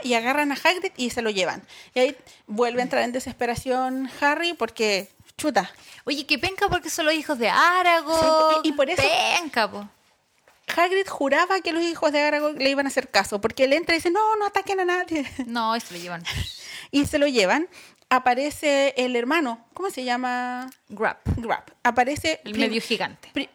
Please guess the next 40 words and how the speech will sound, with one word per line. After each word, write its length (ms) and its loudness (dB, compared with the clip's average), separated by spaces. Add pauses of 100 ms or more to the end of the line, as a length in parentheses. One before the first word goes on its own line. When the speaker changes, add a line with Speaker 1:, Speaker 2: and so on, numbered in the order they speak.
(120)
Speaker 1:
primero 280 2
aparece 220 -2
un 60 -2
gigante 680 0
que 100 0
los 120 0
va 60 4
a 40 4
aplastar, 580 0 (120)
Speaker 2:
Ujú. 160 -6
Speaker 1:
y 140 0
ahí 140 2
aparece 400 -2
Grap 340 0
y 360 0
los 380 0
defiende. 640 -2 (100)
Speaker 2:
Ujú. 140 -6
Speaker 1:
Y 40 2
ahí 200 2
pueden 260 -2
seguir 440 -4
su 180 -10
camino, 400 -2
llegan 320 -2
al 460 -2 (1080)
Speaker 2:
¿A 80 -6
la, 140 -2 (160)
a 80 -4
la 80 0
casa 200 -10
de 40 -4
los 100 -2
gritos? 380 -6
No, 120 6
al, 180 2 (100)
al 180 2
sauce 300 -2
boxeador. 420 0
Speaker 1:
Sí. 220 -6